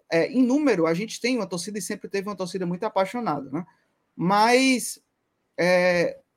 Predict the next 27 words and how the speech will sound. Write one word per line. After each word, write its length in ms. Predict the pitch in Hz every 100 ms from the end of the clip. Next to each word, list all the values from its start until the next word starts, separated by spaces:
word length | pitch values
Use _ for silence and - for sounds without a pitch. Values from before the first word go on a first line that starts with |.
| _
culturalmente, 920 | 294 311 294 262 226 254 330 311 - -
nem 200 | 302 370
sempre 420 | - 320 330 294
a 40 |
gente 220 | 269 277 -
teve 160 | 269
um 80 | 269
calendário 480 | 277 262 269 262 262
recheado, 580 | 254 254 247 214 190 156
né? 240 | 165 - -
As 220 | 294 294
duas 180 | 359 359
equipes 400 | 330 254 247 190
mesmo 300 | 185 165 156
daqui 180 | 170
da 140 | 175 165
capital, 420 | 165 - 147 139
né? 140 | 175 - _ _ _ _ _
As 140 | 214 220
duas 180 | 330
equipes 220 | 339 330 359
nunca 160 | 359
tiveram 440 | 359 320 302 294 - -
calendários 520 | 277 269 247 262 262
tão 120 | 285
recheados 560 | 285 285 294 247 247 -
como 340 | 254 254 240